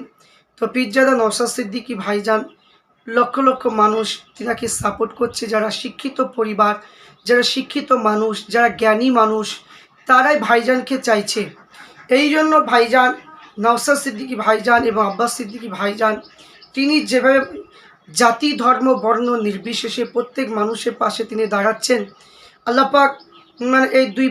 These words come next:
ভাইজানের হায়াত যেন দারাজ করে, আল্লাহুম্মা আমিন। তা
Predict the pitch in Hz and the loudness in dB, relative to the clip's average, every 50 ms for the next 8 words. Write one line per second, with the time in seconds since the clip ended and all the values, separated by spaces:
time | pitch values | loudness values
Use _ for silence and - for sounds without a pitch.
0 | 202 208 233 226 233 247 254 254 240 220 - 220 220 233 247 - - 247 220 214 | 2 2 2 2 2 0 -2 -2 -2 -2 0 0 2 2 2 0 0 -2 -2 -2
1 | 208 202 - - - 208 196 202 208 202 202 226 233 - - - - 240 247 247 | -2 -4 -8 -16 -20 -12 -6 -4 -2 0 2 0 0 0 -4 -10 -8 -8 -8 -8
2 | - - 208 190 190 185 185 185 190 190 190 202 214 233 247 269 - _ _ _ | -8 -8 -8 -6 -6 -8 -8 -8 -6 -4 -2 -2 -2 -2 -4 -6 -8 _ _ _
3 | _ _ _ - - _ _ _ - - - | _ _ _ -20 -20 _ _ _ -6 0 4